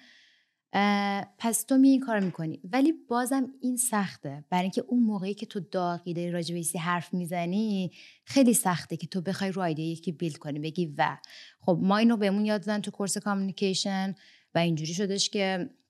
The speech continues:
گفتیم باشه و سعی کردیم امتحان کنیم. می‌رفتیم با هم دیگه، اه، گروپ میتینگ داشتیم. حالا بچه‌ای که اکسپریانس کاری داشتن، بچه‌های خیلی باهوش اومدن،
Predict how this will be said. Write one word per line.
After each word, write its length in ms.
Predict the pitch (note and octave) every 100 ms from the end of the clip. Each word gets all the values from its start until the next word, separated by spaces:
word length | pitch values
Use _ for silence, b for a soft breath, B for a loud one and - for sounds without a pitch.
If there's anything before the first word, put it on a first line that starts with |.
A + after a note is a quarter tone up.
| _ _ _ _ _
گفتیم 380 | F#3+ F3+ - F3+
باشه 300 | F3+ F3 G#3
و 40 |
سعی 240 | F#3+ F3+ E3
کردیم 240 | F#3+ F3+
امتحان 320 | F#3 D3 D3+
کنیم. 280 | D3+ A3+ A3
می‌رفتیم 760 | E3 D#3+ D#3+ F3 G3+ G#3 A3+ G#3+ _ -
با 80 | E3+
هم 200 | D3+ D3
دیگه، 320 | D3+ F3+ G#3+ G#3 B B B -
اه، 220 | D#3+ D#3
گروپ 340 | D3 D#3 D3+
میتینگ 360 | D#3 D3+ F#3+ A3
داشتیم. 360 | A3+ G#3+ - A3+
حالا 220 | F3 E3+
بچه‌ای 340 | F#3 D#3+ D#3+ E3
که 240 | G3 F#3
اکسپریانس 500 | E3 - D#3 D3+ D#3+
کاری 320 | G3+ - D3 F3
داشتن، 420 | G#3+ G#3 A3 G3+
بچه‌های 380 | D#3+ D3 D#3 F3
خیلی 320 | - G3+ A3
باهوش 380 | F#3 D#3 F#3+ A3+
اومدن، 300 | A3 A3